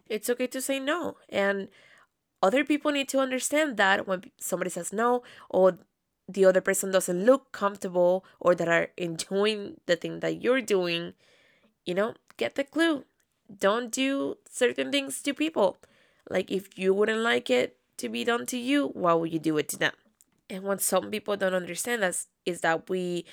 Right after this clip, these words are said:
all have a different sense of boundaries. And it all has to do with how we feel that day or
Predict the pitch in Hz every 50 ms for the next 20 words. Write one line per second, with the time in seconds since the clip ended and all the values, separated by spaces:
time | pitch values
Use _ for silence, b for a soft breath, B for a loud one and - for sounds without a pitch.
0 | B B B B - 185 185 175 185 185 170 170 170 165 - - - _ b b
1 | b b b b - - 175 180 180 - 202 208 208 254 233 220 220 214 202 -
2 | - - - - - 196 185 185 185 185 180 - - - - - - 175 175 170
3 | 170 165 165 - - - - - _ _ _ - 175 175 185 190 220 226 214 185
4 | 180 151 139 - - - - - - - - _ _ _ _ _ _ _ _ _
5 | - 185 175 165 160 165 165 - 180 165 175 196 175 190 214 233 214 202 196 190
6 | 180 180 180 - - - - _ - - 185 175 - 214 254 269 254 240 208 190
7 | 180 175 - b b b b b b b - - - 170 170 175 175 175 - -
8 | 226 247 277 302 269 269 220 190 208 175 165 165 165 156 151 156 - - - -